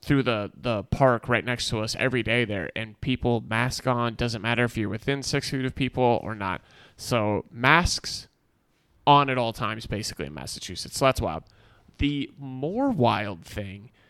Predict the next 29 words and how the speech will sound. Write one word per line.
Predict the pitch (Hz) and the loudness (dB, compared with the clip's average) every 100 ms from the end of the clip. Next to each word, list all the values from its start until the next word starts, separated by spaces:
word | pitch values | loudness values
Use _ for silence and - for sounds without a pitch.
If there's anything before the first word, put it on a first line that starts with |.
| _ _ _ _ _ | _ _ _ _ _
is, | 135 127 117 113 - | 6 6 4 -2 -4
and | 123 117 | -6 -6
you, | - 143 214 262 262 | -10 -6 -4 -2 -2
I | 143 | -2
do | 135 135 | 0 -2
not | 131 - | -2 -2
think, | 139 127 | -2 -2
would | 117 | -2
like | 117 - | -4 -4
this, | 147 | -6
it | - | -2
was | 135 - | -2 -2
kind | - 247 | -4 -2
of | 247 | -2
a | - | 2
pain | - 135 135 | 2 2 0
in | 120 | -2
the | 104 | -2
ass | 113 117 - | -2 -2 -2
when | 113 | -4
it | 101 | -2
comes | 120 113 - | -4 -4 -4
to, | - 117 107 98 | 0 0 2 0
uh, | 107 101 | -2 -2
the | - | -4
finances | - 110 113 117 120 - 131 | 0 0 0 -2 -4 -4 -2
of | 135 | 0
a | 131 | 2
trip. | - 151 | 4 2